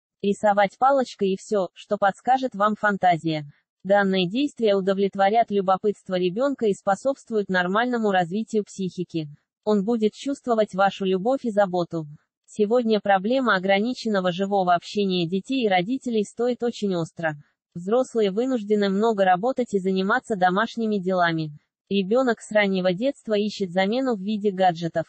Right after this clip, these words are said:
вредных привычек. Старайтесь больше уделять времени малышу, чтобы он правильно развивался. Важно объяснять ребенку до трех лет, что в снеге много грязи и он может заболеть, не сработает.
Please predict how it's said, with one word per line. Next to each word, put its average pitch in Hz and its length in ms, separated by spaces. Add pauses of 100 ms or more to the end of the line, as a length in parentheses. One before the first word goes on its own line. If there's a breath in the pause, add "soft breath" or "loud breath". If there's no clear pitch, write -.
(120)
вредных 233 480
привычек. 180 560 (720 soft breath)
Старайтесь 220 640
больше 214 360
уделять 208 440
времени 220 480
малышу, 208 600
чтобы 196 340
он 226 140
правильно 226 440
развивался. 170 800 (380)
Важно 175 560 (100)
объяснять 208 640
ребенку 214 500
до 185 140
трех 208 320
лет, 220 320
что - 260
в 208 60
снеге 226 380
много 196 340
грязи 226 360
и 202 80
он 196 140
может 226 340
заболеть, 185 640
не 220 160
сработает. 180 680